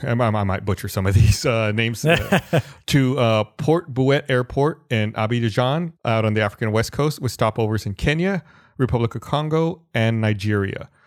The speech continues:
Speaker 1: The plane was a nine-year-old Boeing seven sixty-seven that spent most of its service with Ethiopian Airlines. The plane had thirty-two thousand three hundred fifty-three hours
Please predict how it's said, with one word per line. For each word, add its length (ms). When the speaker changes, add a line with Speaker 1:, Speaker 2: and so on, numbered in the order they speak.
Speaker 1:
The 80
plane 400
was 160
a 80
nine-year-old 720
Boeing 280
seven 220
sixty-seven 720
that 120
spent 220
most 360
of 80
its 120
service 420
with 160
Ethiopian 520
Airlines. 500
The 60
plane 220
had 220
thirty-two 420
thousand 460
three 140
hundred 240
fifty-three 440
hours 460